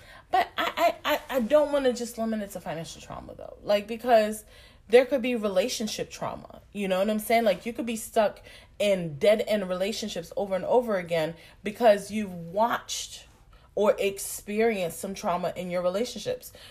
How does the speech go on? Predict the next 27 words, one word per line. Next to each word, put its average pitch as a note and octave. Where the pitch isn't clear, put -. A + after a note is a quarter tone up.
You G#3+
could A#3+
be G#3+
experiencing A3+
it G#3+
as G3+
an G#3+
entrepreneur, A3
kinda A3
like F#3
what -
you F#3
said F3
before, F3
where, G3
you G#3+
know, G3
you F#3+
had G3+
failures G3
and, D#3+
and G3
this G#3
and G3+
this G3
and G#3
that A3